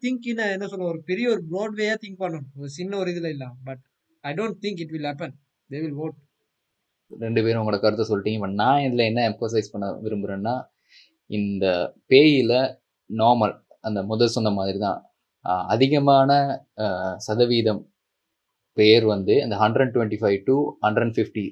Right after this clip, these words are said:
Speaker 2: தௌசண்ட் ரேஞ்சில் உள்ள சேலரிஸ் எடுக்கிறவங்க தான் இந்த பேய்க்கான என்டைட்டில்மெண்ட்டாக வரக்கூடிய சான்சஸ் இருக்கு. So, அந்த நேரம் வந்து நீங்க
Speaker 1: புதுசா
Speaker 2: வந்து
Speaker 1: வர்றது.
Speaker 2: புதுசா வர, ஆமா.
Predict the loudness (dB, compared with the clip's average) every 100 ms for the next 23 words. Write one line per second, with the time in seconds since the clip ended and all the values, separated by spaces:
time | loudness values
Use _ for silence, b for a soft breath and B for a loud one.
0 | 0 2 2 -2 -6 _ 2 2 2 4
1 | 4 4 0 2 2 2 0 2 0 0
2 | -4 -4 -4 -2 -2 -2 2 2 2 -2
3 | -2 -2 0 -2 0 2 2 0 -4 0
4 | 2 4 2 2 -2 -4 0 0 0 -4
5 | -6 -10 -8 -12 b b b 0 2 4
6 | 2 0 0 0 -2 -2 -2 -2 -2 -2
7 | -4 -6 -8 -12 _ -8 -2 0 4 2
8 | 2 -2 -2 0 -2